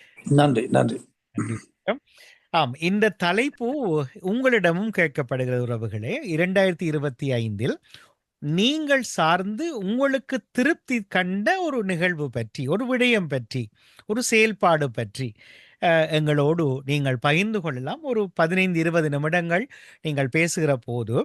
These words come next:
Speaker 2: அது எனக்கும் என் போன்ற பலருக்கும் ஒரு உத்வேகத்தை தரும்.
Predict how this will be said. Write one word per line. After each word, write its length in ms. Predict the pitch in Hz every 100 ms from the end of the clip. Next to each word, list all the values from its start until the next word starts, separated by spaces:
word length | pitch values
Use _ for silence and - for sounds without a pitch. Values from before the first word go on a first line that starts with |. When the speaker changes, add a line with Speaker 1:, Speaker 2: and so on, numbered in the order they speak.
| - _ - -
Speaker 2:
அது 220 | - 214 226 220 208 -
எனக்கும் 480 | 160 240 262 320
என் 180 | 277 214
போன்ற 320 | 196 220 214
பலருக்கும் 640 | 185 165 185 254 311 294 240
ஒரு 140 | 202
உத்வேகத்தை 600 | 165 165 190 175 170 156
தரும். 400 | 131 127 110 127